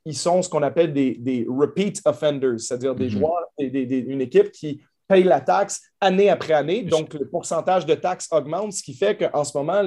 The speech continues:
Speaker 1: les Warriors payent pratiquement, ben, c'est peut-être, euh, presque égal pour cette saison, autant de taxes qu'ils ont payé de salaire. Euh, donc, ça, c'est, c'est, c'est, c'est ça qui est important de savoir. Cette année, ils ont payé approximativement, de ce que je vois sur Basketball Reference,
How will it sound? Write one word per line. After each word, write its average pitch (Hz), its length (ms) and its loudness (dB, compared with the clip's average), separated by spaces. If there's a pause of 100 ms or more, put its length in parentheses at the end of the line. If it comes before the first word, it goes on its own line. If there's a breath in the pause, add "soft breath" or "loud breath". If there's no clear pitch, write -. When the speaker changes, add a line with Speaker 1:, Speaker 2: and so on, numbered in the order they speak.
(140)
Speaker 1:
les 143 120 0
Warriors 147 540 2
payent 170 340 2 (360 soft breath)
pratiquement, 170 760 2
ben, 131 320 -2
c'est 120 180 -10
peut-être, 139 200 0
euh, 123 180 4
presque 147 300 -2
égal 156 360 4
pour 131 140 -10
cette 127 160 -8
saison, 147 320 2 (240 loud breath)
autant 214 360 6
de 185 100 6
taxes 196 480 -2
qu'ils 160 240 2
ont 160 100 2
payé 160 260 4
de 156 60 0
salaire. 147 500 2 (360 loud breath)
Euh, 120 500 6
donc, 147 220 0
ça, - 120 0
c'est, 151 240 -4
c'est, 127 360 -4
c'est, 123 240 -6
c'est 123 160 -8
ça 160 120 4
qui 165 100 0
est 151 100 0
important 135 360 0
de 123 60 -6
savoir. 160 320 4
Cette 156 160 0
année, 151 200 4
ils 180 80 4
ont 131 100 0
payé 147 240 4
approximativement, 139 880 0
de 135 80 -2
ce 117 100 -4
que 123 100 -6
je 117 120 -10
vois 135 120 2
sur 131 140 -2
Basketball 131 480 2
Reference, 131 380 0